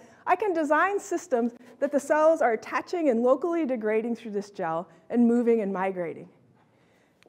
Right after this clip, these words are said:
And if I misspell my amino acid sequence and I change this W tryptophan for, for an alanine, the cells can attach and bind, but they can't move and migrate through this matrix.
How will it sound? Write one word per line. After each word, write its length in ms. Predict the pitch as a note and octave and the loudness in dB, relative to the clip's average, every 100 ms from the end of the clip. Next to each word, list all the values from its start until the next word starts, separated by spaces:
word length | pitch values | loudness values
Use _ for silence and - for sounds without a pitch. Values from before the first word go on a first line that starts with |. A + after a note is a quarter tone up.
| _ - | _ 2
And 140 | D#4 | 4
if 140 | F4+ F#4 | 4 6
I 180 | E4+ | 6
misspell 880 | D4+ F#4+ B4 - - G4+ G4 F4 F#4 E4+ | 6 6 6 4 6 8 10 10 8 4
my 180 | D4+ D#4 | 0 2
amino 420 | D4 F4 E4 D4+ | 2 2 4 4
acid 420 | D4+ F4 - - | 4 2 0 -6
sequence 800 | - C#4 C4 A#3+ D#4+ F4+ - - _ _ | -4 -6 -2 -2 -2 -4 -16 -20 _ _
and 100 | C4 | -2
I 80 | B3+ | -2
change 640 | B3 - E4+ F4 E4+ D4+ | -2 -2 0 0 -2 -2
this 320 | C4+ C4 B3 | 4 6 6
W 420 | - D4+ D#4 D4+ C4+ | 4 2 4 0 -2
tryptophan 880 | G#4+ G4+ E4+ E4+ C4+ A#3+ A#3+ B3+ | -6 -4 -6 -2 -2 0 0 -2
for, 460 | C4 C#4 B3 A#3 G#3+ - - - _ - | -2 0 0 0 -4 -10 -20 -20 _ -2
for 160 | A#3 | -2
an 80 | A3+ | 0
alanine, 800 | E4 G4 G4 D#4 C4+ C4+ C4+ C4+ - - _ _ _ _ _ _ _ | 4 4 6 4 4 4 4 2 -4 -20 _ _ _ _ _ _ _
the 80 | C4+ | -4
cells 440 | - E4 E4+ F4 | 4 8 8 6
can 220 | F4 E4 | 0 0
attach 600 | B3 - B4 C5+ C#5+ - | 0 -2 -4 -2 -4 -2
and 180 | C#4 B3 | 0 4
bind, 480 | D4+ E4 D#4+ D#4+ D4 | 6 6 6 4 2
but 100 | B3+ | 0
they 100 | C4 | 0
can't 300 | C#4 D4+ - | -2 -6 0
move 420 | A3+ A#3+ B3+ C4+ | 0 2 2 0
and 140 | C4+ A3+ | 0 0
migrate 460 | G#3 G#3+ G#3 G3 | -2 -2 -4 -6
through 180 | - F3 | -10 -12
this 180 | F#3 - | -12 -8
matrix. 520 | G#4 - - - | -10 -10 -18 -18